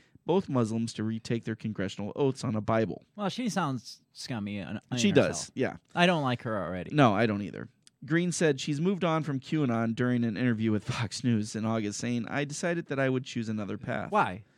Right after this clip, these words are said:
Speaker 2: And when,
Speaker 1: Exactly.
Speaker 2: when did she mention that? Oh, in August. I was,
Speaker 1: Yeah.
Speaker 2: uh, I thought it was, like, after January twentieth, she decided to move on when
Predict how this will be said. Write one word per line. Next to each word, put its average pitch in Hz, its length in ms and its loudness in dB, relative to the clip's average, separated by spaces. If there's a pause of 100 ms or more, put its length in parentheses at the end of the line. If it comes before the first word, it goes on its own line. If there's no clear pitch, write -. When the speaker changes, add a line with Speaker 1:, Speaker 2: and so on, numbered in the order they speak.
(260)
Speaker 2:
And 156 220 -2
when, 160 120 0
Speaker 1:
Exactly. 185 160 -6
Speaker 2:
when 180 120 0
did 208 140 -2
she 220 160 -6
mention 202 340 -4
that? 196 160 -6
Oh, 165 140 2
in 131 100 2
August. 123 380 0
I 139 100 4
was, 139 140 4
Speaker 1:
Yeah. 101 180 -2
Speaker 2:
uh, 139 120 0 (100)
I 120 80 0
thought 120 200 0
it 123 40 2
was, 123 160 0
like, 117 160 2 (420)
after 143 320 6
January 123 560 2
twentieth, 113 480 0
she 117 160 -4
decided 104 400 -2
to 104 80 -6
move 107 160 0
on 104 240 0
when 107 240 0